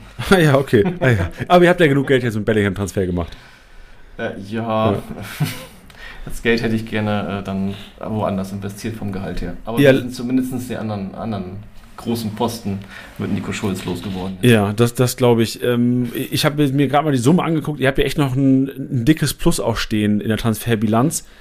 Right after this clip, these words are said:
Speaker 1: Lass uns mal kurz noch über Gerüchte sch-, sprechen. Du hast gesagt, ey, vielleicht kommt noch ein defensiver Sechser. Ähm, ich glaub, S-, Jadon Sancho, ich weiß nicht, wie aktuell ist das. Das war mal richtig heiß eine Zeit lang, oder? Irgendwie,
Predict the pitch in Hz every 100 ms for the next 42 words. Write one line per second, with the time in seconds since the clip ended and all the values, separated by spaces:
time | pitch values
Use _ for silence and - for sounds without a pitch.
0 | - - - 120 147 175 160 139 - 185
1 | 147 131 117 - - 143 - 104 - -
2 | 110 110 98 110 110 120 120 - 120 127
3 | 123 131 117 110 117 127 110 107 - 135
4 | - 143 131 131 - - _ 107 113 -
5 | 110 - - 110 117 131 - 139 147 107
6 | 120 107 98 98 127 143 107 98 101 98
7 | 110 107 - 120 - 90 92 87 92 101
8 | 135 113 107 101 -